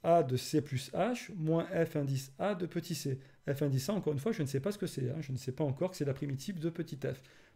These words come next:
Mais je sais que ce truc-là est égal, par définition, à la fonction que j'ai définie à l'aide de cette expression, hein, qui est celle-ci. Je ne la connais pas encore, cette fonction. D'accord ? Donc ça m'a, ça m'avance pas, pour l'instant, je, je ne sais pas l'utiliser pour calculer l'intégrale.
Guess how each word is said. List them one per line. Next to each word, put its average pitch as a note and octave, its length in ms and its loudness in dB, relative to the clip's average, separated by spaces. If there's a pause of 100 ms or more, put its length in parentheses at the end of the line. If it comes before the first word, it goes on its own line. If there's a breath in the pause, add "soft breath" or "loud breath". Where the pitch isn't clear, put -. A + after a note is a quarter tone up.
Mais D#3+ 340 4
je C3+ 140 0
sais F3 240 0
que E3 220 0
ce D#3+ 160 -4
truc-là F3 360 2
est G3 160 2
égal, D#3+ 360 4 (480 loud breath)
par E3 160 8
définition, D#3 580 2
à E3+ 60 0
la C#3 120 2
fonction C#3+ 320 2
que D3+ 60 2
j'ai C3 80 4
définie D#3 560 2 (280 loud breath)
à C#3 100 2
l'aide D3+ 160 4
de C#3+ 80 -4
cette C3 200 -6
expression, C3 600 -2
hein, D#3+ 100 -6 (140)
qui C#3+ 100 -4
est C3+ 40 2
celle-ci. C3 360 0
Je A#2+ 80 2
ne D3 80 2
la D3 100 6
connais D3 220 4
pas D#3+ 120 4
encore, D#3+ 280 2
cette C#3 160 -6
fonction. C3 340 -4 (400 soft breath)
D'accord ? D3 480 2 (220 soft breath)
Donc B2+ 160 2
ça C#3 140 2
m'a, B2+ 180 2
ça - 160 -4
m'avance B2 260 0
pas, C#3+ 320 4
pour C#3+ 140 -4
l'instant, D3 300 2
je, C3 160 -4
je C3+ 100 -8
ne B2+ 60 -2
sais - 160 -4
pas E3 120 6
l'utiliser C#3+ 520 0
pour C3+ 120 -4
calculer C#3 300 -2
l'intégrale. C3 460 -2